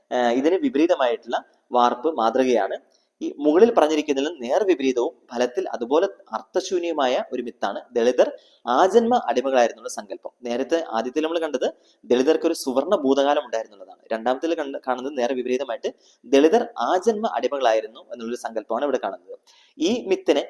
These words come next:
പുനരുജ്ജീവിപ്പിച്ചത് അക്കാദമിക് മാർക്സിസ്റ്റ് ര-, ചരിത്ര രചയിതാക്കളും പി കെ ബാലകൃഷ്ണനുമാണ്. ഈ കേരളത്തിലെ ഏക സംഘടിത, ആ, വിഭവോൽപാദനമായിട്ട് നെൽകൃഷി നടത്തിയിരുന്ന് ആജന്മ അടിമകളായിട്ട് പുലയന്മാരായിരുന്നു എന്ന് അവർ എഴുതുകയും ചെയ്യുകയാണ്. ഇനി നമ്മൾ കാണുക,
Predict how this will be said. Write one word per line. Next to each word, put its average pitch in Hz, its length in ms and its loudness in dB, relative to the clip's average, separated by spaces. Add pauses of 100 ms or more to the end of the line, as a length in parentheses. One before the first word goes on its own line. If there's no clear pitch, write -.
(120)
പുനരുജ്ജീവിപ്പിച്ചത് 135 800 -2
അക്കാദമിക് 160 840 -4
മാർക്സിസ്റ്റ് 120 520 -4
ര-, 131 200 -6
ചരിത്ര 120 380 -4
രചയിതാക്കളും 113 540 -4 (400)
പി 165 300 4
കെ 214 180 0
ബാലകൃഷ്ണനുമാണ്. 120 760 -4 (380)
ഈ 190 220 2
കേരളത്തിലെ 170 680 6
ഏക 135 280 2
സംഘടിത, 135 440 -2 (500)
ആ, 117 160 -2
വിഭവോൽപാദനമായിട്ട് 127 1200 0
നെൽകൃഷി 131 400 -6
നടത്തിയിരുന്ന് 123 480 0 (180)
ആജന്മ 151 640 -4
അടിമകളായിട്ട് 120 480 -4 (120)
പുലയന്മാരായിരുന്നു 117 920 -4
എന്ന് 107 140 -14 (300)
അവർ 113 220 -4
എഴുതുകയും 113 400 -4
ചെയ്യുകയാണ്. 92 420 -12 (500)
ഇനി 202 160 -4
നമ്മൾ 175 200 2
കാണുക, 127 360 2